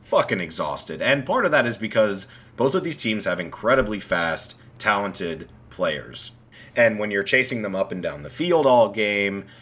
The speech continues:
by the end of it, you're gonna be exhausted. If Joe Mixon can sustain drives,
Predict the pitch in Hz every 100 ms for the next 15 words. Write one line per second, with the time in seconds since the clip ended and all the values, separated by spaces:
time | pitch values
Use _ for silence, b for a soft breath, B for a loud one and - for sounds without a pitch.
0 | B 87 92 98 104 95 92 - 85 85
1 | 85 85 76 80 85 80 - 71 104 113
2 | - 117 131 214 139 123 131 - 95 76
3 | 69 - b b b b - 107 104 -
4 | 98 - 95 98 95 78 82 87 82 71
5 | 65 -